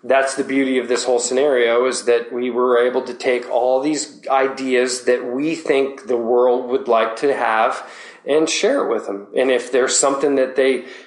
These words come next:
if this is something that you want, something that interests you,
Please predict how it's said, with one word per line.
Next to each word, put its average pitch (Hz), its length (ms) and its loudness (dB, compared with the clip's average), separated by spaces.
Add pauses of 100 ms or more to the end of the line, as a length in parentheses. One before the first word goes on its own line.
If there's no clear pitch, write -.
(140)
if 131 200 -2
this 139 200 0
is 139 100 -4
something 147 380 2
that 139 180 2
you 135 120 0
want, 135 640 0
something 127 420 0
that 131 140 0
interests 160 440 -2
you, 139 400 -2